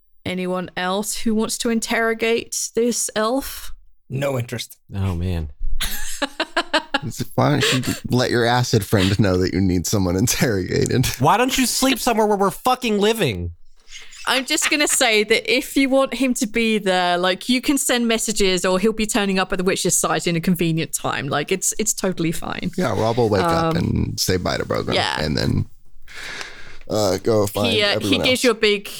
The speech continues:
Speaker 1: Bogrum just, like, gives you a big bear hug, um, as much as he can 'cause he's way shorter than you.
Speaker 4: <laughs>
Speaker 1: Um, and he says, uh,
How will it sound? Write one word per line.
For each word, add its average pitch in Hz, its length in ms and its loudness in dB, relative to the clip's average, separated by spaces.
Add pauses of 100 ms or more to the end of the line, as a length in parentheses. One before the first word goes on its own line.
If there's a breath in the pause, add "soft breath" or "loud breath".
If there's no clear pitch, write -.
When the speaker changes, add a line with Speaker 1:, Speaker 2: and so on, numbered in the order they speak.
(400)
Speaker 1:
Bogrum 196 300 0
just, 185 160 -2
like, - 140 -2
gives 175 120 -2
you 180 60 0
a 165 40 -2
big 165 200 -4
bear 160 220 -2
hug, 165 340 -2 (340)
um, 165 440 -2
as - 160 -4
much 175 200 -2
as 175 60 -6
he 180 80 0
can 165 300 -2
'cause 165 180 -2
he's 160 220 -2
way 170 100 2
shorter 165 320 -2
than 165 180 -4
you. 156 180 -4 (100)
Speaker 4:
<laughs> - 500 0
Speaker 1:
Um, 160 460 0 (1160)
and 170 80 -6
he 165 40 -6
says, 160 300 -10
uh, 165 220 -10